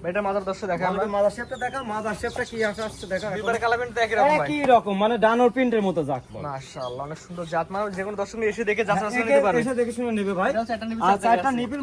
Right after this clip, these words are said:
Speaker 2: মানে কাকা, দেখা যায় কি নিবিল?
Speaker 1: এটা নিয়ে কেমন কি জানাচ্ছেন ভাই?
Speaker 2: এটা আর ওটা জোড়া রাখছি, দুটা বাচ্চা, আহ, দুটা গরু রাখছি, আজকে দাম রাখছি দুই লক্ষ ষাট হাজার টাকা ভাই।
Speaker 1: এই দুইটা?
Speaker 2: হ্যাঁ, দুইটা।
Speaker 1: দুইটা রেডি?
Speaker 2: দুইটা
Speaker 1: একটা
Speaker 2: রেডি
Speaker 1: হিট
Speaker 2: মানে
Speaker 1: আসছে?
Speaker 2: একটা হিট আসছে, এনাক বীজ দিতে হবে আজকে, তার ভিডিও দেখতে পারবে দর্শক।
Speaker 1: এই দুইটা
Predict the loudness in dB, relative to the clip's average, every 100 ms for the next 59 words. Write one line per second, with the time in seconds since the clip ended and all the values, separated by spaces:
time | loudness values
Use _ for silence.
0 | -2 -2 -4 -6 -6 -8 -6 -6 -6 -4
1 | 0 0 0 -4 -6 -2 -2 -2 -2 0
2 | 0 0 -2 -4 -4 -4 2 4 8 8
3 | 8 6 0 0 2 2 2 -2 -6 -2
4 | 0 2 0 0 0 0 -2 -12 -12 -8
5 | -4 -4 -4 -2 0 0 0 -6 -6 0
6 | 0 0 -4 -10 -12 -8 -6 -6 -8 -6
7 | -6 -8 -10 -12 -10 -8 -8 -6 -8 -8
8 | -10 -6 -6 -6 -8 -8 -4 0 0 0
9 | -4 -8 -14 -14 -10 -6 -2 0 2 2
10 | 2 -2 -2 -4 -4 -6 -6 -12 -20 -10
11 | -6 -4 -2 -2 -2 -2 0 -2 -2 -6
12 | -8 -6 0 2 2 2 0 0 0 2
13 | 2 2 0 -2 -2 -2 -4 -8 -14 -16
14 | -12 -8 -4 0